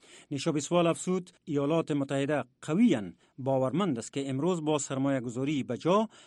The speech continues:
کشورهای آسیای مرکزی و افغانستان می‌توانند خود را در جایگاهی قرار دهند که بخشی از پیشرفت آسیا ثابت شوند.» ایالات متحده در همکاری با کشورهای منطقه،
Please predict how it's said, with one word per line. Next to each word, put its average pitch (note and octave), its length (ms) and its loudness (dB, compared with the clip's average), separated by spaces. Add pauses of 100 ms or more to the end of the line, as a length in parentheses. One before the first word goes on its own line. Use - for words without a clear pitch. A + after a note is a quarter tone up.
(160)
کشورهای C#3 480 -4
آسیای C3 420 -2
مرکزی A#2+ 480 -4
و D3+ 80 0
افغانستان A#2+ 720 -2 (300)
می‌توانند D#3+ 680 0
خود - 260 -2
را G3 240 2 (340)
در C3 220 -2
جایگاهی B2 720 0
قرار C#3+ 300 -2
دهند C3+ 360 -2
که C#3 240 -2 (400)
بخشی G3 480 -4 (200)
از G2 220 -12 (100)
پیشرفت - 400 -10
آسیا F3 540 -4 (180)
ثابت A#2 300 -4
شوند.» F#2 380 -12 (400)
ایالات C#3 380 0
متحده D3 440 0
در D3 140 0
همکاری D3 400 0
با D3 140 0
کشورهای D3+ 520 -2
منطقه، C#3 560 -2